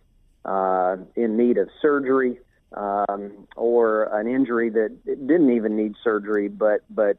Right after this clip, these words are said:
actually caused some damage inside the knee. We see post-traumatic changes in those cases. I do certainly believe that there's a genetic component,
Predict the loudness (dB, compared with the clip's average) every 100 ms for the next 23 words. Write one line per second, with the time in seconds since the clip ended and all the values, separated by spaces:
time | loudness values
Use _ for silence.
0 | -4 -6 -6 -4 -6 -4 0 0 -2 -6
1 | -4 -2 0 0 -2 -2 -2 -2 -2 -4
2 | -2 -2 -2 -4 -8 -2 -2 -2 -2 2
3 | 2 0 -6 -4 -2 -2 -2 -4 -6 -10
4 | -8 -6 -6 -8 -10 _ _ _ _ _
5 | -6 0 2 2 0 0 0 -2 -2 -4
6 | -6 _ _ _ _ -4 0 2 4 2
7 | -4 -20 -20 -6 -4 -4 -4 -6 -4 -2
8 | -2 -4 -4 -4 -4 -8 -6 -4 -2 -2
9 | -4 -12 -14 -14 -8 -4 -4 -6